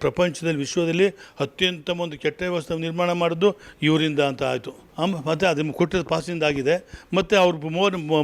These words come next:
ಮೊಬೈಲ್ನ ಸೀಜ್ ಮಾಡಿದ್ರು. ಆ ಮೊಬೈಲ್ ಏನೇನಿತ್ತು, ಏನು ರೆಕಾರ್ಡ್ ಇದ್ದೋ, ಏನು ಹೇಗಿತ್ತು ಅನ್ನೋದನ್ನ, ಅನ್ನೋದನ್ನ ಆ ಪಕ್ಷದ ವರಿಷ್ಠರು ತೀರ್ಮಾನ ಮಾಡಿ ಇವ್ರಿಗೆ ಮು-, ಗೇಟ್ ಪಾಸ್ ಕೊಟ್ಟಿದ್ದು. ಟಿಕೆಟ್ ಕೊಡ್ದಂಗೆ ಗೇಟ್ ಪಾಸ್ ಕೊಟ್ರಲ್ಲ,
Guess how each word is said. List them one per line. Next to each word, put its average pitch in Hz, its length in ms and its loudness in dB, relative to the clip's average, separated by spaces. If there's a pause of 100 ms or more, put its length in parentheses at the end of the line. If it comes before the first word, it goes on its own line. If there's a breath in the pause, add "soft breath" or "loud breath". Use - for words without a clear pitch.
ಮೊಬೈಲ್ನ 196 420 6
ಸೀಜ್ 175 260 -4
ಮಾಡಿದ್ರು. 143 280 0 (340 loud breath)
ಆ 151 40 2 (100)
ಮೊಬೈಲ್ 202 340 8
ಏನೇನಿತ್ತು, 185 420 -2 (120)
ಏನು 156 180 -2
ರೆಕಾರ್ಡ್ 180 280 -2
ಇದ್ದೋ, 175 140 -4 (140)
ಏನು 160 160 0
ಹೇಗಿತ್ತು 175 340 -2
ಅನ್ನೋದನ್ನ, 156 280 -10 (400 loud breath)
ಅನ್ನೋದನ್ನ 170 360 2 (380 loud breath)
ಆ 135 100 2 (160)
ಪಕ್ಷದ 165 340 0
ವರಿಷ್ಠರು 156 440 -4
ತೀರ್ಮಾನ 160 420 0
ಮಾಡಿ 185 240 4 (380 loud breath)
ಇವ್ರಿಗೆ 151 340 2
ಮು-, 135 80 -12 (100)
ಗೇಟ್ 160 200 2
ಪಾಸ್ 147 200 -2
ಕೊಟ್ಟಿದ್ದು. 131 300 -10 (220)
ಟಿಕೆಟ್ 175 340 0
ಕೊಡ್ದಂಗೆ 175 280 -2
ಗೇಟ್ 165 160 -4
ಪಾಸ್ 147 200 -2
ಕೊಟ್ರಲ್ಲ, 151 300 0